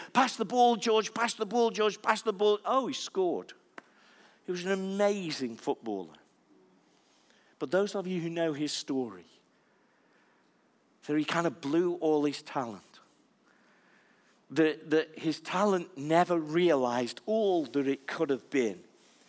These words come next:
because of his own personal habits. Wouldn't it be really sad that on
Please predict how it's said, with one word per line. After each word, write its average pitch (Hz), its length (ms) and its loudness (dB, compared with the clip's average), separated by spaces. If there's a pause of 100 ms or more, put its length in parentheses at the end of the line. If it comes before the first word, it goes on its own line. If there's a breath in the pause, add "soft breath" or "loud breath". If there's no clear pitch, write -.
(340 soft breath)
because 156 320 -4
of 131 80 -2
his 131 180 -2
own 131 220 0
personal 123 500 -4
habits. 107 600 -8 (800 loud breath)
Wouldn't 285 320 2
it 285 160 -4
be 247 120 2
really 247 640 2
sad - 600 -4 (1600 soft breath)
that 190 160 6
on 262 260 6